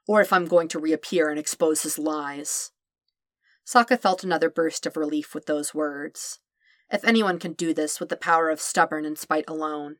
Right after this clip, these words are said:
it was Zuko. Zhao and Ro may have hurt him, but he was still fighting, still as furious and resolute as ever. Sokka needed that. He was teetering on the edge of complete despair. He needed someone to help drag him out of it.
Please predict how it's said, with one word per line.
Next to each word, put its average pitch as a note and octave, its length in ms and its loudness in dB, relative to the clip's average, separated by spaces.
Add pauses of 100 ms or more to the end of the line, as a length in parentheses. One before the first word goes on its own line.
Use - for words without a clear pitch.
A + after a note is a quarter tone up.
(120)
it F3+ 140 -4
was E3 160 -4
Zuko. D3 520 -4 (600)
Zhao F#3 320 4
and E3+ 100 -2
Ro E3 260 4
may D#3+ 160 -4
have D#3+ 180 -8
hurt E3 240 2
him, D3+ 340 -12 (340)
but G3+ 120 2
he A3 120 2
was F#3 140 -4
still F3+ 220 0
fighting, D#3 640 0 (300)
still - 280 2
as - 160 2
furious E3 500 0
and E3 140 -4
resolute D#3+ 420 -2
as D#3 140 -4
ever. D3 480 -10 (580)
Sokka F#3+ 340 -2
needed D#3 320 -4
that. C3+ 300 -8 (480)
He B3 80 -4
was A3 200 0
teetering F#3+ 440 -2
on E3 100 0
the - 140 -2
edge E3 220 0
of D3+ 100 -6
complete F3 420 -8
despair. D3+ 680 -4 (360)
He B3 180 0
needed G#3 280 0
someone F3 300 -2
to E3+ 80 -10
help E3+ 240 -2
drag D#3+ 260 2
him E3 140 -4
out D3+ 160 0
of - 80 -6
it. D3+ 220 -2